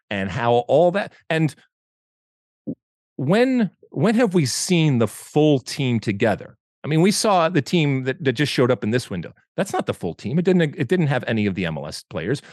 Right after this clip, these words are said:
We just mentioned in a few weeks we're gonna see an M L S part of the national team. But getting all of the players together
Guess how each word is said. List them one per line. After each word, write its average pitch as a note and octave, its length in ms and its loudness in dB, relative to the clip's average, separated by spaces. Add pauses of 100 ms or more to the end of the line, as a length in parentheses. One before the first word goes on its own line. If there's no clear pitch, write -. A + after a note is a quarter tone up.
We A2 80 -4
just C3 160 -2
mentioned C#3+ 320 0
in A#2 80 0
a G#2+ 40 -4
few B2+ 140 -2
weeks C3 200 0
we're A#2 60 -2
gonna A2+ 120 -2
see A2+ 380 -2 (340)
an A#2 120 0
M G#2 120 0
L G2+ 140 2
S - 160 -2
part - 360 -4
of F#2+ 100 -8
the E2 100 -8
national C#2 400 -14
team. - 260 -20 (460)
But - 240 -2 (160)
getting E3+ 300 2 (120)
all C4+ 680 6
of E3+ 180 0
the - 80 2
players A2 580 -2
together A2 600 -2